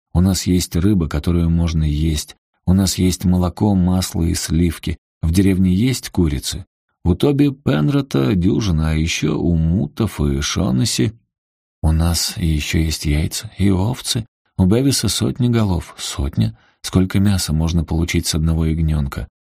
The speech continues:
Ну, я не знаю наверняка, но на хорошее барбекю хватит». Джо вздохнул.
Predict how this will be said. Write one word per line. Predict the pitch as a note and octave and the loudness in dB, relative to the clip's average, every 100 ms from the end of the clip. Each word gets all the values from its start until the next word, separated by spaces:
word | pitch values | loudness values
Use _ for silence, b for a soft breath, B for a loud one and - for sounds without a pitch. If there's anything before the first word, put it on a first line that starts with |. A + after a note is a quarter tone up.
| _ | _
Ну, | G#2+ D3 | 0 2
я | A#2+ A2 | 2 2
не | G#2 | 0
знаю | G2 C3+ D3 A2 | 0 0 0 2
наверняка, | F2+ F2 F#2 F2+ - - C#3+ | 2 2 2 0 -2 -4 0
но | F2 F2 F#2+ | 2 2 0
на | F2+ | -2
хорошее | - D#2+ G#2+ - B2+ | -2 -2 -2 0 0
барбекю | G2 F2 D2+ D2 E2+ | 2 0 0 -2 -2
хватит». | D#2 C#2 C2+ B1+ - - - _ _ _ | -4 -4 -4 -4 -8 -12 -18 _ _ _
Джо | D2+ D2+ | -2 0
вздохнул. | C#2 C#2+ C#2 C2 D2+ D2+ C2 | -2 -2 -4 -4 -2 -2 -2